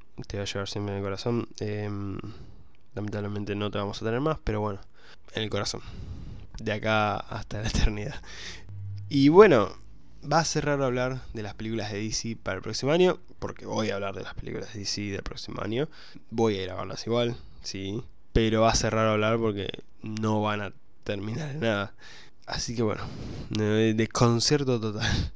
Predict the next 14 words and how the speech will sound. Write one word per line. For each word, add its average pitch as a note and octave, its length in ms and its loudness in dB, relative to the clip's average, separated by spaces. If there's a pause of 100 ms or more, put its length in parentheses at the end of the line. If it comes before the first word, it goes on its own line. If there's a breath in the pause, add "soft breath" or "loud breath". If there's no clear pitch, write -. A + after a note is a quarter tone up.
(540 loud breath)
Pero A2 1200 2 (1400)
en C3 140 0
específico, B2+ 600 0 (440 loud breath)
con A2 160 -4
Black G#2+ 180 0
Adam, A#2+ 320 2 (320)
eh, G#2 640 -6 (640)
salí G#2 240 0
satisfecho A2+ 640 0 (1200)
del A2 100 -6
cine A#2 340 0 (440 soft breath)
y G#2 420 -4
me G2 80 -4
gustó, A2+ 420 6